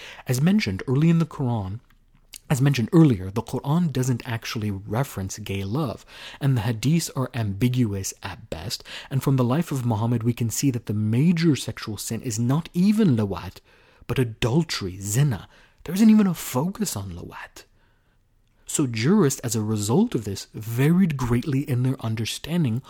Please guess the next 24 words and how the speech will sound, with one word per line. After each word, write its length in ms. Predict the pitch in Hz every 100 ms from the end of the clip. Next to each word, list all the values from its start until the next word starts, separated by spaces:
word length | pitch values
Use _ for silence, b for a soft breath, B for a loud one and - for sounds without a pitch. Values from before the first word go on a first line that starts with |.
| B B B
of 240 | 123 107
what 300 | 101 117 - -
liwat 420 | 139 117 92 - -
actually 420 | - - - 107 113
was. 340 | 135 117 -
What 380 | 107 107 175 175
is 280 | 175 180 139
this 160 | 120 -
sexual 520 | - 104 - 113 120
violation? 760 | 110 101 95 127 180 - 98 95 B B B
How 180 | - 113
would 220 | 110 101
they 120 | 104
define 420 | 101 113 135 143
it? 160 | 85 - _ b b b b b
The 160 | 131
very 520 | 123 120 156 202 220
same 500 | 208 - 185 175 110 -
Al-Jawzi, 880 | 117 104 104 120 180 135 87 87 98
who 140 | 127
said 260 | 123 120 -
everybody 760 | 151 185 190 196 196 139 123 120
had 260 | 110 101
bisexual 640 | 101 101 - 107 - -